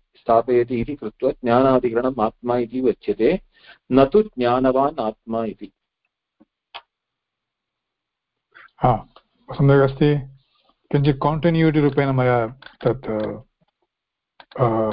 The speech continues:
Speaker 2: सूचितम्। अग्रे सरेम। अग्रे महोदय, भवानेव पठतु। सूक्तिललन्तिका।
Speaker 1: अग्रे, सूक्तिललन्तिका। सम्बन्धानां वृत्तिनियम-, नियामकत्वं,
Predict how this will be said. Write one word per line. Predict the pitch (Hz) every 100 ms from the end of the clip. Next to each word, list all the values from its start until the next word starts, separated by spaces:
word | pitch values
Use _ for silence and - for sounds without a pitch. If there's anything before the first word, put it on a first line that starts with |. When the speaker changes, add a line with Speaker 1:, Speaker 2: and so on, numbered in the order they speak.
| 120
Speaker 2:
सूचितम्। | - 131 131 117 185 247 - _ _ - - _ _ _ _ -
अग्रे | 131 131 156
सरेम। | 143 131 123 110 - -
अग्रे | 139 127 131 147 143
महोदय, | 135 135 170 165 - _ _
भवानेव | - 131 139 139 127
पठतु। | 127 131 196 - _ _ _
सूक्तिललन्तिका। | - 147 - 139 127 120 123 120 123 139 - -
Speaker 1:
अग्रे, | 110 107 - 113 - - - 135
सूक्तिललन्तिका। | - - 135 131 147 120 117 113 113 110 101 95 95 _ _ _ _ _ _ _ _ _ _ _ -
सम्बन्धानां | 143 143 170 165 160 160 160 160
वृत्तिनियम-, | 120 123 - 143 127 131 131 131
नियामकत्वं, | 123 120 127 131 135 131 131 _ - 107 120